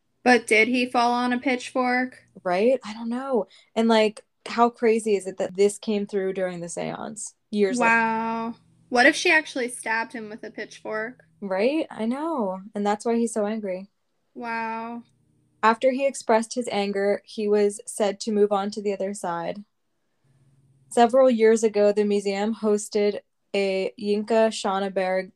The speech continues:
Speaker 2: exhibition that included a headless figure that was said to evoke Liza Jumel's spirit.
Speaker 1: What the fuck?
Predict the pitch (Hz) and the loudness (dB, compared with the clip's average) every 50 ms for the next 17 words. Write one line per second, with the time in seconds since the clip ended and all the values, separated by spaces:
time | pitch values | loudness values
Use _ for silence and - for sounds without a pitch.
0 | - - 208 202 - - 202 175 175 180 175 - 196 180 175 175 180 175 185 196 | -2 0 0 0 0 -2 -4 -2 -2 -4 -4 -4 -6 -6 -6 -6 -6 -4 -2 -2
1 | 185 - 202 202 - - 214 202 196 202 202 202 208 202 - 214 202 202 208 220 | -2 -2 -4 -10 -6 0 0 2 2 2 0 0 -2 -6 -4 -4 -2 0 0 -2
2 | 226 - - - - 196 196 175 175 170 165 165 170 190 - _ _ _ _ _ | -2 -4 -8 -6 -6 -6 -4 -4 -4 -4 -2 -4 -4 -8 -10 _ _ _ _ _
3 | _ _ - 208 180 180 208 208 - - - 196 190 196 - - 233 233 226 214 | _ _ 0 2 2 2 2 0 -2 -2 -2 -2 -2 -2 -4 -4 -2 0 0 0
4 | 202 180 185 175 180 196 190 - - - 196 190 175 170 175 180 180 196 196 190 | 0 0 -2 0 0 -2 -4 -6 -10 -8 -6 -4 -2 -2 -4 -4 -4 -6 -8 -8
5 | - 190 190 185 180 175 170 175 180 180 - - - - - - - 180 175 - | -8 -10 -8 -8 -8 -8 -8 -8 -10 -10 -14 -16 -14 -14 -14 -12 -10 -8 -8 -8
6 | - - - - - - - _ _ _ _ _ _ _ _ - 247 233 226 233 | -8 -10 -12 -14 -18 -20 -20 _ _ _ _ _ _ _ _ 0 2 4 2 4
7 | - - 294 311 294 - - - 226 214 214 233 - - - - - | 6 6 6 6 6 2 0 4 6 6 6 6 2 -2 -8 -20 -20